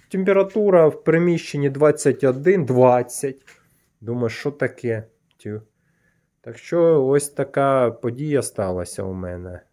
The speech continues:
<laughs> Я так розумію, я вовремя побачив, а так би, навірно, котел закипів би. М, може, мені хтось що підскаже від закипу, якийсь датчик ставить, чи,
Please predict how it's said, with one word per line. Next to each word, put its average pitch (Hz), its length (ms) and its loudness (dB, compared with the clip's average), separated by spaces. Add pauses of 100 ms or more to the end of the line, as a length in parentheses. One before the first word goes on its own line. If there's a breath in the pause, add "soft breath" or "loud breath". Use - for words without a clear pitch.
<laughs> 101 760 -12
Я 113 180 -8
так 113 220 -12
розумію, 113 460 -4
я 98 120 -4
вовремя 101 560 -6 (580 soft breath)
побачив, 101 640 -4
а 92 60 -6
так 113 280 -8
би, 110 100 -4
навірно, 107 500 -6
котел 110 380 -8
закипів 95 640 -10
би. 110 200 -16 (600)
М, 92 720 -16 (640 soft breath)
може, 127 500 -2
мені 131 260 -2
хтось 123 280 -2
що 120 260 -4
підскаже 135 640 -2
від 98 220 -8
закипу, 98 680 -6
якийсь 98 600 -6
датчик 117 520 -6
ставить, 90 560 -8
чи, 98 480 -8